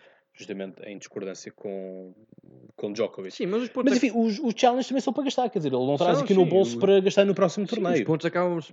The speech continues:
Speaker 2: nesses casos, acabam por ser, eh, repetidos e não,
Speaker 1: E é
Speaker 2: não
Speaker 1: estratégico, porque também
Speaker 2: Claro
Speaker 1: o
Speaker 2: que
Speaker 1: te-,
Speaker 2: sim,
Speaker 1: o tempo
Speaker 2: claro
Speaker 1: em
Speaker 2: que
Speaker 1: que
Speaker 2: sim.
Speaker 1: estás à espera de ver a televisão, estás a descansar, estás a repousar o corpo.
Speaker 2: Todos estes pequenos pormenores, eh, contam. Eh, isto, a este nível,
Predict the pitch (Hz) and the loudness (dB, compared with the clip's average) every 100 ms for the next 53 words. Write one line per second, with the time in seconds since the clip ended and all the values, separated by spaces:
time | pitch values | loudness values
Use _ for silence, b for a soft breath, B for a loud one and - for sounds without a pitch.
0 | 143 139 139 160 - - 143 160 147 139 | -16 -8 -4 -6 -8 -10 -2 -2 -2 -6
1 | 147 143 143 127 - 143 131 127 123 120 | -4 -4 -4 -8 -6 -4 -2 -4 -4 -6
2 | - - - 127 147 117 117 110 117 147 | -10 -18 -6 -6 -4 -6 -6 -2 2 4
3 | 123 120 156 151 131 123 104 - - - | 4 2 0 0 0 0 -4 -10 -16 -8
4 | 117 113 113 294 147 302 - 156 143 143 | -2 0 4 4 4 4 4 4 2 0
5 | 127 151 143 135 - 147 123 117 120 - | 0 2 2 0 0 0 0 -2 -6 -6
6 | 127 127 120 147 156 156 165 139 135 - | -6 -4 0 0 0 0 -2 -4 -6 -8
7 | 156 151 156 143 - 147 170 160 135 110 | -6 -6 -6 -6 -6 -4 -4 -2 -2 2
8 | 269 190 220 - - 202 190 - 170 160 | 0 0 -4 -4 -8 -6 -6 -4 -6 -4
9 | 160 143 - 143 120 120 110 98 85 87 | -4 -6 -12 -14 -10 -8 -8 -12 -18 -18
10 | 98 95 92 - - 98 57 123 156 - | -18 -16 -18 -18 -16 -14 -6 -2 -2 -4
11 | 139 139 151 139 156 | -6 -6 -4 -4 -6